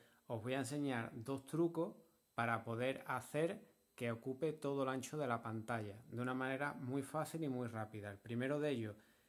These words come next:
es, os fijáis aquí en este arriba a la izquierda, en este icono flotante, pues este es el icono flotante de Smart View. Pues podremos darle justo aquí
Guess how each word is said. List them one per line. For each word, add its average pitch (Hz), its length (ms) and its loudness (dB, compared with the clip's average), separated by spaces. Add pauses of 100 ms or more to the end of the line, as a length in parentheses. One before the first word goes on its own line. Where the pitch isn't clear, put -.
(220)
es, 156 340 -2 (680)
os 127 140 -2
fijáis 131 380 0
aquí 143 220 2
en 139 100 2
este 127 640 2
arriba 123 600 0
a 117 60 0
la 120 80 -2
izquierda, 120 460 -2
en 120 80 0
este 120 220 -6
icono 120 260 -2
flotante, 117 760 -4 (200)
pues 113 180 -4
este 139 160 -2
es 139 40 2
el 131 80 0
icono 135 280 0
flotante 135 500 -2
de 131 140 0
Smart 117 300 0
View. 104 280 -6
Pues 113 180 -2
podremos 117 520 -2
darle 120 340 0
justo 135 600 -6
aquí 156 440 -6